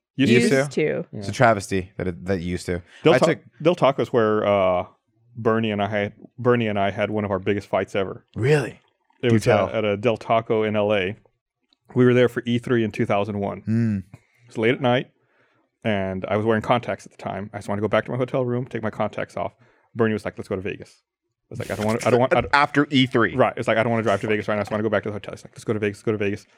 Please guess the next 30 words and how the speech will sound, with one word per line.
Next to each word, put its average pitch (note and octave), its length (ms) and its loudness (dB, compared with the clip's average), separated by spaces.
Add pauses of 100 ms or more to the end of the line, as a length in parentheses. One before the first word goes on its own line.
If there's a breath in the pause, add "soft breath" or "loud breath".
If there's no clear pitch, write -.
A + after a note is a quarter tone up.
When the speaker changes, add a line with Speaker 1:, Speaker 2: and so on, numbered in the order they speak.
(500 soft breath)
Speaker 1:
And B2+ 60 2
it C3 40 6
was C3+ 80 4
the C#3 80 0
first G3+ 180 4
time G3 80 4
I C#3+ 60 6
met B2+ 160 -4
Matt, C3 320 2
actually, A#2 300 -2
Matt B2 160 2
Hullum. D3 320 0 (260)
Matt B2+ 160 2
was A2+ 80 -2
Speaker 2:
Okay. A#2 60 -8
Speaker 1:
driving. A#2+ 400 4
Speaker 2:
Okay. F#3+ 420 4 (140)
Speaker 1:
And, A#2+ 340 2
uh, G2+ 100 2 (1000 soft breath)
I A2+ 80 0
said, G#2 180 -4
"Listen, G#2+ 200 -2
Bernie, F2+ 300 -12 (480)
if - 140 -14
you A#2+ 60 -6
say F3+ 120 -2
Vegas C3 400 2
one A2 180 -2
more C#3+ 120 -4
time, C3+ 320 -6